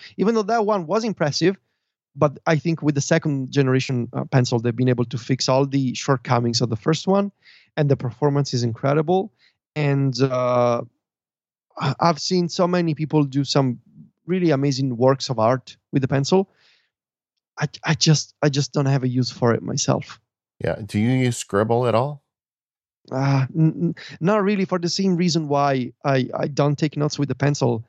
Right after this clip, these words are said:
Speaker 2: Yeah.
Speaker 1: Um, I just use my keyboard, right? Uh, and, and Scribble was designed for those kinds of people who never want to put the pencil down. And so, uh,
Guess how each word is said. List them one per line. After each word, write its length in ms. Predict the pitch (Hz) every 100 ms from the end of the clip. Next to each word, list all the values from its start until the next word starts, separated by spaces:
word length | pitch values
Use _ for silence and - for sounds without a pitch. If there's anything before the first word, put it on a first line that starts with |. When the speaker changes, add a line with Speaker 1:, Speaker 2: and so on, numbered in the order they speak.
| _ _ _ -
Speaker 2:
Yeah. 140 | 147
Speaker 1:
Um, 360 | 147 139 131 139 -
I 80 | 160
just 220 | 156 151
use 120 | 160
my 120 | 156 147
keyboard, 420 | - 165 127 117 -
right? 260 | 156 160 - -
Uh, 180 | 135 -
and, 180 | 160 151
and 100 | 156
Scribble 360 | - 220 196 147
was 180 | 151
designed 460 | 151 135 147 143 160
for 120 | 143
those 220 | 123 202
kinds 200 | - 175
of 80 | 147
people 240 | 160 143 147
who 80 |
never 640 | 143 151 233 320 254 - - _ _ _ -
want 360 | 147 151 151 _ -
to 240 | - 156 127 _ -
put 160 | 180 - _ -
the 80 | 170
pencil 460 | 147 139 - 131
down. 540 | 123 170 123 101 117 147 _ _ -
And 140 | 160 147
so, 340 | 175 165 147 _ _ -
uh, 120 | 123